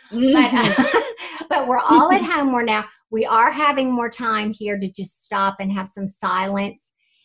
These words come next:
Speaker 2: and to listen to our heart and what excites us. You know, do
Speaker 1: Mm-hmm.
Speaker 2: you get up for work every morning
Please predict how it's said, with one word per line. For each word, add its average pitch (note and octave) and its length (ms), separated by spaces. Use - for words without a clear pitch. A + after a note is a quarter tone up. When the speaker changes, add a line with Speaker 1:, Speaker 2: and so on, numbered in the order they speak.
Speaker 2:
and A3+ 140
to B3+ 100
listen C#4+ 500
to B3 140
our G#3 140
heart A#3+ 420
and G#3 220
what D4 380
excites A3 760
us. - 440
You B3+ 140
know, B3 120
do G#3+ 80
Speaker 1:
Mm-hmm. A3+ 100
Speaker 2:
you D#4+ 120
get F4 160
up D#4 220
for B3 100
work A#3 300
every G3+ 260
morning F#3 600